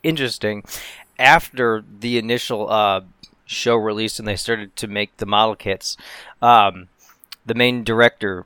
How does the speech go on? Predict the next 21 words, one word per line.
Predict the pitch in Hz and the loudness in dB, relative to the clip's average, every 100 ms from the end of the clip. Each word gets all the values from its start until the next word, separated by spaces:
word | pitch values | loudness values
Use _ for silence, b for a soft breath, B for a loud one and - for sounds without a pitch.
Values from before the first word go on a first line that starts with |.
| - | -6
um, | 110 107 95 | 2 2 2
Yoshiyuki | 107 143 - 123 131 - | 0 0 0 0 -2 -4
Tomino, | - 127 127 101 95 95 | 0 2 2 0 0 4
actually | 117 - 117 | 2 2 -10
did | 95 131 139 101 95 | -2 4 4 2 0
get | 127 | 0
to | - 117 | 2 -4
make | 104 107 - | -2 -2 -2
the | 110 101 | -4 -4
darker, | - 101 107 - 110 95 | -2 2 2 2 -6 -6
grittier | 90 92 117 104 101 92 | -10 -2 -2 -2 -6 -6
show | - 113 110 101 95 | -2 2 2 2 2
that | 110 104 | 0 0
he | 104 | -10
wanted, | 95 110 120 101 90 | -4 2 4 2 -2
and | 101 107 | -6 -4
that's | 104 | 0
actually | 110 104 - 95 | 0 0 -2 -6
one | 98 107 | -2 -2
of | 98 | 0
everyone's | 101 95 92 87 | -2 -4 -10 -12